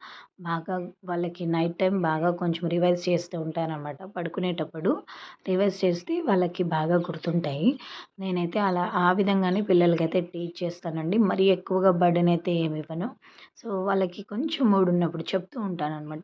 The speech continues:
రాయమని, so, చదువుకోమని అలా చెప్తూ ఉంటాను.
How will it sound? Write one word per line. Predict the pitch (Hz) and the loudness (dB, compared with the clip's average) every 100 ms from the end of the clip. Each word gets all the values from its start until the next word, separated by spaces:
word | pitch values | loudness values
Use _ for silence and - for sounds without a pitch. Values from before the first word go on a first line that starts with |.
| 180 | -8
రాయమని, | 170 156 165 160 156 160 165 - _ - _ | -4 -2 -2 -2 -2 -4 -6 -8 _ -20 _
so, | - | -14
చదువుకోమని | 175 175 165 175 175 160 156 165 | -6 -4 -2 -2 -2 -2 0 0
అలా | 165 175 | 0 0
చెప్తూ | 175 165 - 180 | -2 -6 -8 -6
ఉంటాను. | 170 165 151 | -6 -6 -6